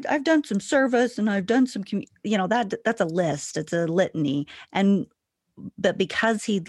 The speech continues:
launched into the story of the creation of the garden and how it helped the community and the people that were involved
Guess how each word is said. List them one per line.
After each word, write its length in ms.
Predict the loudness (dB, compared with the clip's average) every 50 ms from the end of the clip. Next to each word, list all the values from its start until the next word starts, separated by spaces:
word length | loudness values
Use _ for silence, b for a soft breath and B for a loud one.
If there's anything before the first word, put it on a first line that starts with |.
| -6
launched 420 | -4 -2 0 0 -2 -2 -2 -4 -4
into 180 | -4 -4 -4
the 80 | -6 -6
story 460 | -6 -6 -4 -2 0 0 2 2 2 0
of 100 | 0 -4
the 100 | -6 -8
creation 500 | -6 -4 -2 -2 -2 -2 -2 -4 -6 -6
of 80 | -6 -6
the 60 | -8
garden 520 | -4 -2 0 0 2 0 0 0 -2 -2 -2
and 100 | -2 0
how 200 | 0 0 0 2
it 80 | 2
helped 180 | 0 -2 -2 -4
the 80 | -8
community 600 | -8 -2 0 2 4 4 4 4 4 4 2 2
and 120 | 2 0 -2
the 60 | -4
people 340 | -4 -4 -4 -4 -2 -2 -2
that 100 | -2 0
were 140 | 0 0 -2
involved 520 | 0 0 -2 -2 0 -2 -2 -2 -4